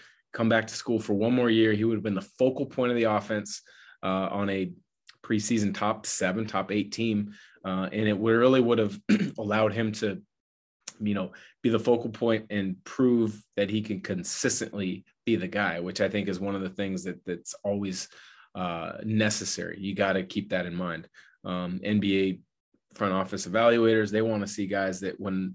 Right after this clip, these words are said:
they're relied upon, um, or when it's, it, when they are relied upon to be a main source of production for their team, that they make the most of it more times than not. And I think Zach could have really proven that had he stayed. So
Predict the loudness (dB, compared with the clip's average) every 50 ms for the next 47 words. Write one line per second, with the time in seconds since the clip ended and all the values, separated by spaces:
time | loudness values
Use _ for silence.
0 | -4 -2 0 0 0 0 -2 -2 -2 -2 0 2 2 4 4 2 2 0 -2 0
1 | 0 0 -2 -4 -8 _ _ _ _ _ _ _ _ _ _ _ _ _ _ -6
2 | -4 -2 -2 0 -2 -2 -4 -6 -8 -10 -12 _ _ _ -4 -4 0 0 2 2
3 | 2 2 0 -2 -8 -10 -12 _ _ _ _ _ _ _ _ -6 -6 -6 -6 -10
4 | -4 0 2 2 4 4 6 6 8 8 8 8 6 4 4 0 0 0 -2 -2
5 | -2 -4 -6 -10 -8 -8 -6 -6 -6 -6 -8 -8 -12 _ _ _ _ _ _ _
6 | -8 -6 -2 0 0 2 2 2 0 0 0 2 2 2 2 2 2 2 0 0
7 | 0 -2 -2 -4 -4 -6 -6 -8 -8 -6 -6 -2 0 0 -2 -2 -4 -8 -6 -4
8 | -4 -2 -2 -2 -4 -6 -4 -4 -2 -2 -2 -4 -4 -4 -4 -2 -2 0 0 -2
9 | -4 -4 -6 -4 -4 -4 -4 -6 -8 -6 -6 -6 -8 -8 -14 _ _ _ _ _
10 | _ _ -4 0 0 2 2 0 -2 -2 -4 -2 -2 -2 -2 -4 -4 -6 -6 -6
11 | -4 -4 -4 -6 -6 -8 -12 -18 -12 -8 -6 -4 -4 -4 -4 -4 -6 -6 -10 -16
12 | -20 -20 -20 _ _ 0 2 2 2 0 -2 -2 -2 0 -2 -2 -4 -4 -6 -2
13 | 0 0 0 0 -2 -4 -4 -2 -2 -2 -2 -4 -6 -6 -4 -4 -4 -4 -6 -10
14 | -4 -2 -2 -2 -2